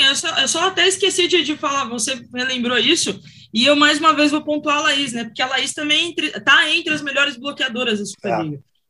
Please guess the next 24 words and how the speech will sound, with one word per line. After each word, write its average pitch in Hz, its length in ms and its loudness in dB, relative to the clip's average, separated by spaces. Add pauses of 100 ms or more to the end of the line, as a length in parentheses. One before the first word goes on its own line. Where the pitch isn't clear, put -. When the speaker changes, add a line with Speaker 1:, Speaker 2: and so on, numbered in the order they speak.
(120)
Speaker 1:
Então, 226 200 -6
acho 285 160 -2
que, 277 260 2
acho 226 180 4
que - 80 -10
o 277 60 -6
centro 277 340 -6
de 254 80 -8
rede 233 300 0
do, 220 240 -2
do 214 140 -2
Fluminense 233 520 -4
pode 240 240 -8
ser 247 180 -8
uma, 262 520 -4 (300)
uma 233 240 0
carta 226 260 0
interessante 226 720 0
ali, 208 180 2
além 202 240 2
do 208 80 2
saque, 202 440 -4
pode 185 280 -2
desequilibrar. 196 720 0